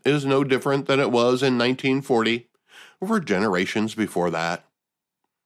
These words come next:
This week in nineteen forty-two, Queen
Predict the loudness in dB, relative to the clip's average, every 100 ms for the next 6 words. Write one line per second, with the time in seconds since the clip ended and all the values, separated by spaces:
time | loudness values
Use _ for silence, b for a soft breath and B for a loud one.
0 | _ _ _ _ _ _ _ _ _ _
1 | -4 -2 2 0 2 2 2 0 0 0
2 | 2 0 0 2 4 2 B B B _
3 | -2 2 4 4